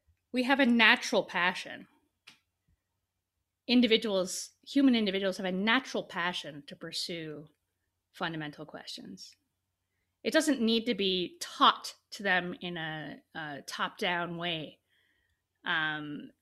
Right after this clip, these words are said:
you don't need to, to shape a human being from the outside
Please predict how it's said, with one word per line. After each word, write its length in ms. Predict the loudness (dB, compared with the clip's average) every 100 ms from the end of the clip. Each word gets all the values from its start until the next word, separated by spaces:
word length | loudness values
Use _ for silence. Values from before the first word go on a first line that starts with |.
| -6
you 120 | 0
don't 280 | 0 0 0
need 340 | 4 4 2
to, 460 | -4 -6 -4 -6 -8 _ -16
to 140 | -10
shape 640 | -6 -2 4 4 2 -2 -20 _ _ _
a 40 | -10
human 380 | -2 0 0 2
being 560 | 4 6 6 2 -2
from 200 | -6 -4
the 140 | -2 0
outside 920 | 2 2 0 2 4 4 2 -2